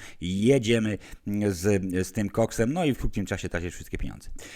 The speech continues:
Em, no ten etap jest podobny do tego, kiedy kupujesz swój, y, pierwszy samochód chociażby, tak? Myślisz, że kupno samochodu to jest prosty krok, idziesz do jakiegoś tam sprzedawcy, do dealera, wybierasz samochód bez zadawania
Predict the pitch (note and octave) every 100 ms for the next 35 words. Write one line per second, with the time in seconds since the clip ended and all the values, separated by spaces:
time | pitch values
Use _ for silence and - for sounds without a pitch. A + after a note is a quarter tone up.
0 | - - - - D#3+ E3 E3 E3 D3 D#3+
1 | A3 A3 G#3+ G#3 F#3 E3+ - D3 D#3+ D#3
2 | C3+ D#3 C#3+ C3+ C#3+ B2+ - B2+ F3+ D#3
3 | - - B2 A#2 A2 A2 G#2 A#2+ A#2 A#2+
4 | A#2 A2+ F#2+ - - - D#2+ - - C#3
5 | C3+ - A#2+ G#2 - D3 C3 A#2+ A2 A2
6 | G2+ E2+ - F3+ - D#3+ D3 C#3+ C#3 C3+
7 | C3+ G#2+ G2 F#2+ F2+ F2+ - F2 - C#3
8 | D3 - A#2 F2+ G2+ C#3+ C#3+ B2+ G2 F2+
9 | F#2+ F2 A2+ D3 C3 A#2+ G2+ F#2+ G2 G2
10 | G2+ F#2